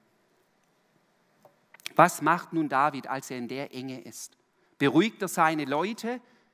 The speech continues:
Rechtfertigt er sich? Oder rennt er irgendwie davon, flüchtet? Jetzt kommt ein Satz, den habe ich hier schon manchmal erwähnt, ein ganz kurzer Satz. Der ist für mich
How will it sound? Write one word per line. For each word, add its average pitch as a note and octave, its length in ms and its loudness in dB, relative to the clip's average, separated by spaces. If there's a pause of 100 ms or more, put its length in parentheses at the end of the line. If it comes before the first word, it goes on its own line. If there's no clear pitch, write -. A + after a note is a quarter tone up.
(160)
Rechtfertigt A3 800 0
er G#3+ 180 0
sich? A3+ 400 -6 (300)
Oder C3+ 340 0
rennt E3 280 2
er D3+ 440 -2 (340)
irgendwie C3+ 220 0
davon, D#3+ 400 0
flüchtet? A3 760 -2 (800)
Jetzt - 160 -8
kommt D3 240 2
ein E3+ 240 4
Satz, - 560 -6 (500)
den B2 120 -8
habe B2+ 120 -4
ich A2+ 80 -10
hier C#3 120 -4
schon C3+ 180 -6
manchmal A#2+ 440 -4
erwähnt, A2 440 -6
ein A2+ 140 -4
ganz D3+ 260 -2
kurzer - 340 -8
Satz. - 480 -6 (520)
Der B2 60 -2
ist A#2+ 100 0
für C3+ 100 0
mich C#3 240 0